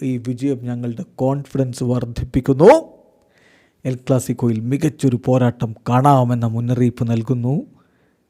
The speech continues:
ഹാൻസി ഫ്ലിക്ക്. ഫ്ലിക്ക് മാത്രമല്ല, ബാഴ്സയുടെ താരങ്ങളൊക്കെ ഈ വിജയത്തിൻ്റെ ആവേശത്തിൽ എൽ ക്ലാസിക്കോയിൽ കയറി പൊളിച്ചെടുക്കാം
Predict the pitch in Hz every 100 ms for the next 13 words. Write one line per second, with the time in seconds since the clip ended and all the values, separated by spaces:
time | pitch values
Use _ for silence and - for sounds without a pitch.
0 | _ 135 131 127 117 113 - - 143 175
1 | 160 160 160 117 107 113 117 127 131 127
2 | 127 131 143 147 135 - 202 156 160 139
3 | 147 156 156 156 151 143 151 160 160 -
4 | 160 147 - 208 160 165 - 160 160 160
5 | 160 156 160 170 170 185 156 185 180 131